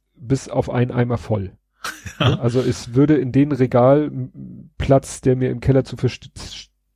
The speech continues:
Speaker 1: Verfügung steht, ist jetzt quasi einmal bedeckt und auf einen Eimer könnte ich noch was draufstellen. Also mehr als
Speaker 2: Mhm.
Speaker 1: vierzig dürfen es eigentlich nicht werden. Ja, und der Sinn der ganzen, es ging ja um zwei Sachen, einmal wegsortieren und einmal rausholen für das Projekt große Minifigur.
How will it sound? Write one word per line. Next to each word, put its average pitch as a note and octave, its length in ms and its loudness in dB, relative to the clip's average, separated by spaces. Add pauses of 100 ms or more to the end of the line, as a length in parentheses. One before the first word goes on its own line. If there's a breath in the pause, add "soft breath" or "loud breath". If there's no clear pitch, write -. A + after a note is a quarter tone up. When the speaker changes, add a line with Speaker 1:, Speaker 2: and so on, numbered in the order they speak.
(120)
Speaker 1:
Verfügung D3 380 -2
steht, C#3 380 2
ist - 180 -4
jetzt - 180 -4
quasi B2 320 4
einmal B2+ 340 2 (140)
bedeckt D3 400 2
und C#3 240 -6
auf C3 160 -4
einen C3 220 2
Eimer B2 260 0
könnte A#2 260 -4
ich A2 60 -6
noch - 160 -4
was G#2+ 80 -4
draufstellen. G#2 480 -8
Also A2 220 -4
mehr A#2+ 160 2
als B2 160 6
Speaker 2:
Mhm. - 40 -10
Speaker 1:
vierzig B2+ 300 0
dürfen B2 240 -4
es G#2+ 100 -10
eigentlich A2+ 240 -4
nicht G#2+ 160 -10
werden. C#3 300 0 (1500 loud breath)
Ja, E3 140 8
und C3+ 220 -2
der C#3 140 8
Sinn G3+ 400 0
der E3+ 140 4
ganzen, D#3 400 -2
es C3+ 240 -2 (280)
ging C3+ 200 -2
ja C3+ 100 6
um B2 160 -6
zwei B2+ 240 4
Sachen, D3+ 300 -2
einmal A#2+ 380 0
wegsortieren E3 720 0
und C3+ 160 -8
einmal B2+ 300 0
rausholen D#3+ 800 0
für C#3+ 320 0
das C#3 160 -2
Projekt - 640 0
große B2 380 -2
Minifigur. F#3 760 0